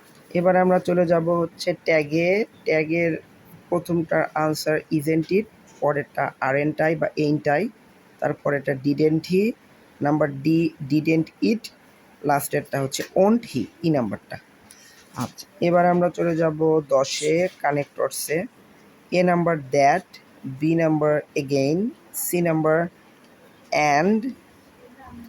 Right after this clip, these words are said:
ডি নাম্বার ইফও দিতে পারি আমরা এখানে, whether-ও দিতে পারি, আর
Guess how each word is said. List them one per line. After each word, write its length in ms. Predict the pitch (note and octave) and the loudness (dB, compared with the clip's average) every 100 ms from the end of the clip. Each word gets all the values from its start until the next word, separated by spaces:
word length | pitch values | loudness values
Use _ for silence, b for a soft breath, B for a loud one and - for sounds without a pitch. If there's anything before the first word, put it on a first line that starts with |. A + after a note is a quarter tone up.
| - B2+ B2 | -14 -12 -2
ডি 160 | F3+ | 2
নাম্বার 540 | G3+ F#3+ F3+ F3 F3 F3+ - - | 4 4 4 4 4 2 -2 -2
ইফও 360 | A3 - B3 | -2 2 2
দিতে 300 | A3 A3 G#3+ | 2 2 0
পারি 640 | - G3+ G3 G3 G3 G#3 - - | 2 2 2 2 0 0 -2 -2
আমরা 260 | D3 C#3+ | 0 2
এখানে, 640 | C#3+ C3+ E3 D#3 D#3+ G#3 C4+ - - - - - - - - | 0 -2 -2 0 2 2 0 -6 -20 -20 -20 -20 -20 -12 0
whether-ও 480 | F3+ G3 F#3+ G3 G3 | 4 4 4 4 4
দিতে 500 | D3 C#3 D3 F3 D#4 - _ - - | 0 -2 0 2 0 -4 _ -20 -6
পারি, 360 | D#3+ D3 B2 A2+ - - - _ | 0 0 0 -4 -10 -20 -20 _
আর 160 | - B2 | -6 -4